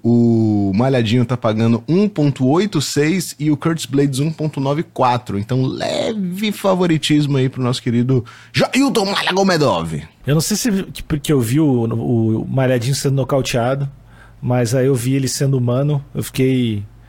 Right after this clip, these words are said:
Speaker 2: muito menos
Speaker 1: Viu ele
Speaker 2: confiante.
Speaker 1: sendo nocauteado?
Speaker 2: Tem um vídeo dele sendo nocauteado, né? Ele, acho que ele tomou um nocaute muito rápido uma vez, assim, no,
Speaker 1: Ah,
Speaker 2: no
Speaker 1: mas foi tipo, foi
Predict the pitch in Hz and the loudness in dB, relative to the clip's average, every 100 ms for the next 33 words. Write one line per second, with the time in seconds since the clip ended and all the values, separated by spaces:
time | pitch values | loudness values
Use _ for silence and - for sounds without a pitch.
0 | - - - 143 147 147 - - 139 127 | -12 -10 -2 2 2 2 0 2 2 2
1 | 135 117 131 135 - 98 139 131 95 95 | 0 0 -2 -2 -4 -4 -4 -4 -6 -8
2 | - - - - - 185 190 214 208 196 | -14 -20 -20 -12 -2 0 2 2 2 0
3 | - 190 196 190 185 175 185 135 107 104 | 0 -2 0 -2 0 0 0 0 -2 -2
4 | 101 - 127 151 139 165 143 147 143 143 | -4 -4 -2 0 2 2 0 0 0 0
5 | 143 - 131 131 127 113 107 110 98 95 | 0 0 0 -2 -2 -2 0 -2 -4 -8
6 | 107 101 107 - - 110 101 95 147 92 | -10 -10 -12 -20 -10 -6 -4 -6 -10 -14
7 | - - - - - - - - - - | -18 -20 -20 -20 -20 -20 -20 -20 -20 -20
8 | - - 139 117 90 110 117 120 104 - | -18 -4 0 0 0 -2 -2 -4 -4 -2
9 | 110 | -2